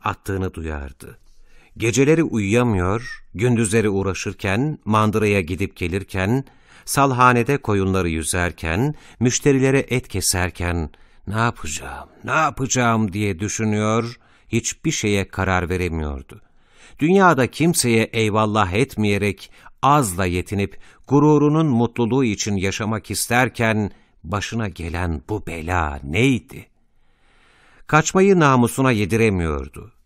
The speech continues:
İşte o zaman gerçekten hırsızlık etmiş olacaktı. Ama bu herifin ikide birde yaptığını başa kakmasına dayanmak, ölümden pek güç, ölümden pek acı, ölümden pek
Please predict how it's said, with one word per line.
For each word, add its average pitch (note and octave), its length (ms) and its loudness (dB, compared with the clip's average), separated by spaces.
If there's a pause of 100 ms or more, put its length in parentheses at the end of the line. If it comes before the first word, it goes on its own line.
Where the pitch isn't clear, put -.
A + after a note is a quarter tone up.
(200)
İşte A2 280 -2
o A2+ 140 2
zaman G2 460 -2
gerçekten B2+ 640 0
hırsızlık A2 540 -2
etmiş - 300 -6
olacaktı. D#2+ 540 -8 (680)
Ama F3 340 4
bu G2 120 2
herifin F#2 420 -2
ikide C3 500 -4
birde G2 260 -4
yaptığını G2 680 0
başa A#2+ 300 0
kakmasına G#2+ 640 -2
dayanmak, A2+ 560 2 (420)
ölümden B2 760 2
pek - 380 -2
güç, D3+ 420 0 (340)
ölümden F#2+ 720 0
pek A2+ 300 -8
acı, A#2 480 -2 (340)
ölümden F2 760 -2 (100)
pek - 400 -4